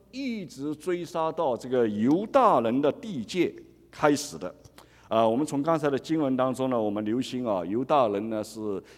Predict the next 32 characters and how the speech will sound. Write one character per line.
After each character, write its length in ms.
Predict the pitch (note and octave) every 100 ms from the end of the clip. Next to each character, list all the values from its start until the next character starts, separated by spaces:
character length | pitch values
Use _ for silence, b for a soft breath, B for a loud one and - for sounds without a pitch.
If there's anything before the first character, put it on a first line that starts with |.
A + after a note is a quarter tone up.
| B
有 160 | B2
两 460 | A#2+ A2+ G#2 F#2+ F#2+
次 300 | - E3+ C#3+
的， 280 | G#2 F2+ D#2+ - - -
两 280 | A2 G2+ G2+
次 240 | - E3+
的 160 | A#2+ G#2
发 260 | - C#3 D3+
问 220 | F3+ A2
题 260 | - E2+
啊。 140 | F2+ D2+ - B B -
第 240 | B3 C#4
一 40 | B3+
次 220 | C4 B3
呢， 200 | E3+ B2
他 120 | D#3
们 120 | D#3+
是 100 | C#3+
问 260 | D#3 F#3+ D#3
谁 220 | A2+ B2+
呢？ 180 | D#3 D#3+ - B B B
问 200 | F3+ E3+
那 140 | D3+ C#3
些 140 | C#3+
前 240 | C#3 B2 C3+
去 220 | - C3
这 120 | B2
个， 340 | A#2 A2+ G2 -
啊， 180 | A#2 G#2
前 240 | - C3+
去， 340 | - D3+ A2+
呃， 260 | A2 G#2